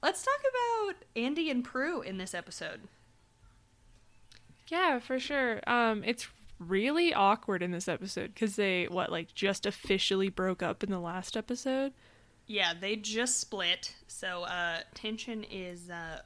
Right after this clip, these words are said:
Speaker 1: running high, and then, uh,
Speaker 2: And he, like, tried to arrest her last time.
Speaker 1: Yeah.
Speaker 2: Like, <laughs> like, things are not good right now.
Speaker 1: No.
Speaker 2: Um,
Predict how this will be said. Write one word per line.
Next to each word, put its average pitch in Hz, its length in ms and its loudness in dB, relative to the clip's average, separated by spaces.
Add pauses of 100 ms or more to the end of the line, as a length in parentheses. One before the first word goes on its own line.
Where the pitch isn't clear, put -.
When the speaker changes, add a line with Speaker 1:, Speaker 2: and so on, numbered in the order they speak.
(120)
Speaker 1:
running 202 460 -4
high, 180 580 -2 (400)
and 190 140 -6
then, 185 140 -4
uh, 190 80 -4
Speaker 2:
And 226 120 -2
he, 240 180 4
like, 202 280 4 (280)
tried 196 500 2
to 226 180 8
arrest 175 460 2
her 208 140 4
last 196 360 4
time. 214 400 4
Speaker 1:
Yeah. 175 300 -4 (140)
Speaker 2:
Like, 185 160 0 (680)
<laughs> - 1040 -6
like, 240 180 4
things 330 280 8
are 285 100 8
not 240 300 10
good 220 200 8
right 190 220 6
now. - 320 -4
Speaker 1:
No. 220 440 -2 (100)
Speaker 2:
Um, 196 440 2